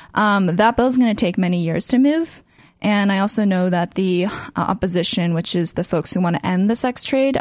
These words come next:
um, through any means necessary, including, like, increased violence in policing, they're introducing sort of an alternative model this session. So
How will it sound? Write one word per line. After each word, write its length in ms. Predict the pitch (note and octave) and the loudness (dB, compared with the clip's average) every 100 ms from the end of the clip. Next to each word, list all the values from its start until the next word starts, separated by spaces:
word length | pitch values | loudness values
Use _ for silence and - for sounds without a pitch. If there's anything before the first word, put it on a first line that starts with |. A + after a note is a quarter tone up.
| - | -4
um, 540 | F#3+ F3 D#3+ D3+ - - - _ _ _ _ - | -2 0 0 -2 -4 -6 -12 _ _ _ _ -2
through 200 | A#3+ A3+ | 0 2
any 200 | A3 G#3+ | 2 2
means 280 | G3+ G3 | 0 0
necessary, 420 | G3+ G3+ A#3+ C4+ B3+ | -2 -2 -2 0 0
including, 520 | F#3+ - G3+ F#3 F#3 | -2 -2 -2 0 0
like, 200 | F3 - | -2 -2
increased 400 | F#3 - F3+ - | -4 -2 -4 -2
violence 380 | F3 F3 F#3+ F3 | -2 0 -2 -2
in 120 | F3 | -2
policing, 640 | - F3 F3 - B3+ C4 - - - | -2 -2 0 2 4 2 0 -10 -2
they're 120 | A3+ | 0
introducing 580 | A#3 A#3 G#3+ G#3+ G3+ G3 | 2 2 0 0 0 0
sort 200 | G#3 F#3 | 2 0
of 80 | F3+ | 0
an 80 | |
alternative 560 | E3+ F3 G#3 F3+ F3 F3 | 0 0 0 0 0 0
model 360 | E3+ D#3+ - - | 0 0 0 0
this 200 | - - | -2 -2
session. 420 | - - - - | -2 -2 -2 -2
So 340 | - E3+ - | -2 0 0